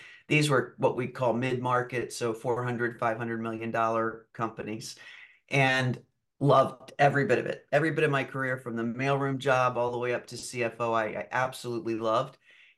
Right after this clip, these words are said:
And about seven years ago, I realized, you know, I, I was done with it. It was kind of an accident. Um, the last two companies I worked for, we had done the work and then sold them,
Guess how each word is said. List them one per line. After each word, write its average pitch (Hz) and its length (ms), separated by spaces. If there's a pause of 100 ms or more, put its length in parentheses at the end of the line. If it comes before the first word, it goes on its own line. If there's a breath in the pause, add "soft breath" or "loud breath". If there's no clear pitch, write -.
And 135 380
about 139 500
seven 165 340
years 180 280
ago, 127 420
I 123 60
realized, 131 920
you 147 100
know, 123 360
I, 131 240 (340)
I 135 140
was 139 240
done 170 420
with 110 260
it. 104 60
It 107 40
was 113 100
kind 170 240
of 190 60
an 175 100
accident. 131 540 (440 loud breath)
Um, 127 440 (160)
the 127 180
last 135 360
two 170 120
companies 143 460
I 135 80
worked 127 300
for, 147 220
we 127 180
had 123 360 (380)
done 131 180
the 127 100
work 123 380
and 123 100
then 117 180
sold 127 440
them, 123 320